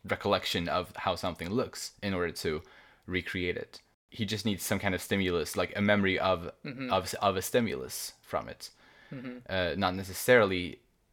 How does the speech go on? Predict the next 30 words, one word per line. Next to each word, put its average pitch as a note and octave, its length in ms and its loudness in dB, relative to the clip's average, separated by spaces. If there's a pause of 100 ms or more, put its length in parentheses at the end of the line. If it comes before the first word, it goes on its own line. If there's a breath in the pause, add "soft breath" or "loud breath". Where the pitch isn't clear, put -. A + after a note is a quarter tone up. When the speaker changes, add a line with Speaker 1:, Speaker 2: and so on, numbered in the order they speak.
(180)
Speaker 1:
he G#2+ 120 -2
doesn't G2+ 180 4
necessarily F#2 380 0
need F2 120 -4
to F2 60 -4
know F2+ 280 2
exactly F2 380 0
what E2 140 -6
it D2 100 -10
looks - 220 -10
like. - 400 -12 (380 soft breath)
Because G#2 380 2 (160)
I'm G#2+ 140 0
thinking G2+ 200 0
if - 180 -4
he G2+ 340 -2
is G2 200 -6
able G2 160 2
to F#2 80 -10
create F#2+ 280 -2
a E2+ 40 2
book B2 440 0
that G2+ 120 -2
he G2+ 80 -2
doesn't F2+ 360 0
actually F2+ 340 -2
know F#2 140 -2
the F#2+ 80 -4
contents A2 520 0
of, G#2 240 -6